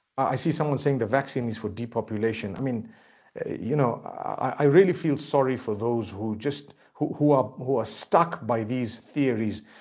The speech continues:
If you go back to the history of vaccines, you'll find all the time people had these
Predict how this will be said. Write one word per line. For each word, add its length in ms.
If 180
you 80
go 180
back 260
to 100
the 100
history 440
of 100
vaccines, 540
you'll 120
find 520
all 640
the 120
time 320
people 320
had 300
these 320